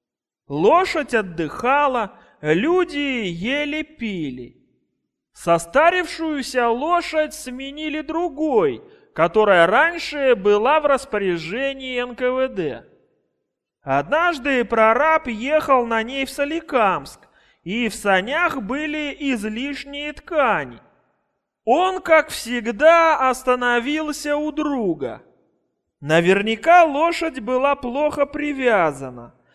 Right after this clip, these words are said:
Она оторвалась и пошла в Соликамск к знакомому дому, к управлению Н К В Д.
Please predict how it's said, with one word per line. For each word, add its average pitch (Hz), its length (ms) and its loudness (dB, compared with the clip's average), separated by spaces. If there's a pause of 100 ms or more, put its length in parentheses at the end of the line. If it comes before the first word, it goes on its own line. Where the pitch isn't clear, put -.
(160)
Она 220 480 0
оторвалась 180 960 0 (280)
и 226 140 -4
пошла 294 600 4
в - 40 -2
Соликамск 277 960 0 (280)
к 180 100 -12
знакомому 240 1120 0
дому, 170 880 -2 (480)
к - 80 -8
управлению 277 1200 0
Н 277 220 0
К 285 200 -2
В 285 200 -2
Д. 202 480 -2